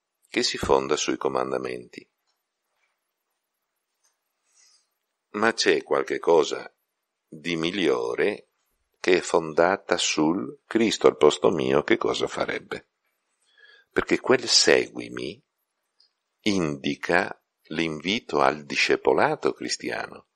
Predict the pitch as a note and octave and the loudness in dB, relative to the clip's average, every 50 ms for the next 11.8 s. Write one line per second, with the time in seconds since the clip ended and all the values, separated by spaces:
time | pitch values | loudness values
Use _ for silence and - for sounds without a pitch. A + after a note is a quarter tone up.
0 | _ _ _ _ _ _ _ _ _ _ _ _ _ _ _ _ _ _ - F#2+ | _ _ _ _ _ _ _ _ _ _ _ _ _ _ _ _ _ _ -2 -2
1 | D#2+ D2+ D2+ D2+ - - F2 - - - F2 F#2 F2 - - C#2+ - - C3 - | -2 -2 -2 -2 0 2 2 2 4 4 4 4 4 2 2 -2 0 0 -4 -4
2 | - - D2+ D2 E2+ F2+ F#2 D#2+ C#2+ - - C#2+ C#2 C2+ C#2 C#2 C#2 C2+ - - | -2 0 2 2 4 4 2 0 0 2 4 2 4 4 4 2 2 2 2 0
3 | A2+ - _ - - C#2+ C#2+ D2 E2+ E2+ E2 D#2+ D2 C#2+ D2+ D2 - C2+ C2+ - | -2 -2 _ -12 -8 -8 -2 4 4 4 4 2 -4 -4 -6 -2 2 2 2 2
4 | - - D#2+ D#2 D2 C#2+ C2+ C2+ C2 C2 C2+ D2+ G#2+ C#3 C3+ - - - - - | 2 0 0 0 2 4 4 4 4 4 2 0 0 0 -2 -6 -8 -10 -12 -14
5 | - - _ _ _ _ _ _ _ _ _ _ _ _ _ _ _ _ _ _ | -16 -16 _ _ _ _ _ _ _ _ _ _ _ _ _ _ _ _ _ _
6 | _ _ _ _ _ _ _ _ _ _ _ _ _ _ _ _ _ _ _ _ | _ _ _ _ _ _ _ _ _ _ _ _ _ _ _ _ _ _ _ _
7 | _ _ _ _ _ _ _ _ _ _ - C3 C3 - - D#2 C#2+ C2+ C#2 D2 | _ _ _ _ _ _ _ _ _ _ 4 4 4 4 4 0 0 0 -2 -2
8 | C#2 C2 C2 - D2+ C#2 - - D#2+ E2+ F2+ E2+ D2 C2+ B1+ C2+ D#2+ G2 G2 - | 0 -2 -2 -2 -6 -4 -2 -2 0 2 2 0 0 -2 -6 -4 -4 -2 -2 -2
9 | - C#2+ C2+ C2 B1+ - D2 C#2 - C#2 C2 - - F2 D#2+ C#2 - C2 B1+ B1+ | -2 -2 -2 -2 -4 -2 -2 -2 -2 -2 -4 0 0 0 0 0 0 -2 -2 0
10 | B1+ C2 C2+ - _ _ _ - - C#2+ C2+ B1+ C2 C2+ - - _ _ - - | -2 -2 -2 -2 _ _ _ -2 0 2 4 4 2 2 2 -2 _ _ -10 -4
11 | D#2 D2+ C#2+ C#2 C2+ B1 - - - - C2+ B1+ B1+ A#1+ A#1 - | -2 -2 -2 -2 -2 0 2 2 2 2 0 -4 -8 -8 -10 -10